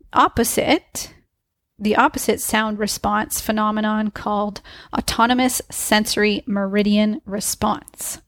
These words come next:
So unlike misophonia, autonomous sensory meridian response is more common. And even if you've never heard of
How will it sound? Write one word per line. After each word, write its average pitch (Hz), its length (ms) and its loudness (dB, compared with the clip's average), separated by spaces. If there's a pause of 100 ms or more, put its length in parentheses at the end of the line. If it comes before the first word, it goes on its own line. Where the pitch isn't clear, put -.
(480)
So - 260 -2
unlike 311 460 4
misophonia, 233 840 2 (520)
autonomous 311 800 2 (160)
sensory 262 760 0
meridian 220 680 0 (100)
response 208 840 -2 (240)
is 269 480 4
more 220 260 4
common. - 560 -2 (720)
And 226 180 2
even 330 220 4
if 381 180 0
you've 269 140 -2
never 226 240 2
heard 330 420 4
of 254 180 2